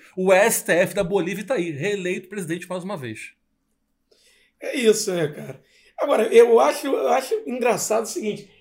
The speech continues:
Speaker 2: é sempre o mesmo, o, o mesmo subterfúgio, né? Quando eles perdem a eleição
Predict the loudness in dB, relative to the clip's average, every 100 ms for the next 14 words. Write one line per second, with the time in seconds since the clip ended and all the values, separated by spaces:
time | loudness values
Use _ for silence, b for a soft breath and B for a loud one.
0 | b b -2 0 -2 -2 -4 -6 -10 -10
1 | -12 _ -8 -6 -4 -2 0 -2 -4 -4
2 | -2 -4 -10 _ _ _ _ _ _ _
3 | _ _ _ _ -14 -12 -10 -6 -4 -4
4 | -4 -6 -6 0 0 -2 -6 -4 -4 -2
5 | -2 -2 -2 -6 B B _ -2 0 0
6 | 0 0 0 -2 2 4 6 6 4 0
7 | 4 4 4 2 0 0 -2 -8